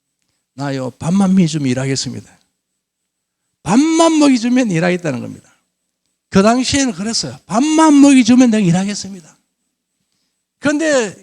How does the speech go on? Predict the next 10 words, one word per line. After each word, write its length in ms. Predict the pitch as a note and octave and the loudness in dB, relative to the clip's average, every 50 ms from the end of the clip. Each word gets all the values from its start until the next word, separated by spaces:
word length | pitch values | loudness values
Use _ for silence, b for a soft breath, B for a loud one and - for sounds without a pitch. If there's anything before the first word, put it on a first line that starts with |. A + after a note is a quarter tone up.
| _ _ _ _ - | _ _ _ _ -10
사실은 520 | - - G#3+ G#3 - C#4+ C#4+ D4+ C#4+ C4 | -4 -2 -2 -2 -2 -2 -4 -4 -4 -4
밥만 420 | - G#3+ A#3 C#4 D4+ D#4 D4+ D4 | -2 -2 -2 -2 0 -2 -2 -2
먹여주는 380 | C#4+ D4+ C#4+ C4 A3+ C4+ C#4+ C#4+ | -2 -2 -2 -2 -4 -6 -6 -4
게 80 | C4 C4+ | -2 -2
아니라 440 | B3 A3+ A3+ A3 C4 D4 D#4 D#4 - _ _ _ _ _ _ _ _ _ _ _ _ _ | 0 0 0 -2 -2 -2 -2 -4 -8 _ _ _ _ _ _ _ _ _ _ _ _ _
한 320 | - - - D4+ E4 E4 | -12 -6 -6 -6 -4 -4
달에 280 | D4 C#4+ C#4 C#4+ C#4 C4 - - | -4 -4 -2 -2 -4 -4 -6 -8
임금비가 720 | C4 E4 E4+ E4 D4+ C#4 C#4+ C#4 C4+ B3+ A#3 B3+ A#3+ A#3 | -8 -8 -8 -8 -8 -8 -6 -6 -6 -6 -6 -6 -6 -4
나오는 360 | G#3+ F#3+ F#3 G3+ G#3+ G#3 F#3+ E3 | -2 0 2 4 4 4 2 2
겁니다. 540 | C3+ B2 A2+ G#2 - - - - _ _ | -2 -4 -6 -10 -14 -20 -20 -20 _ _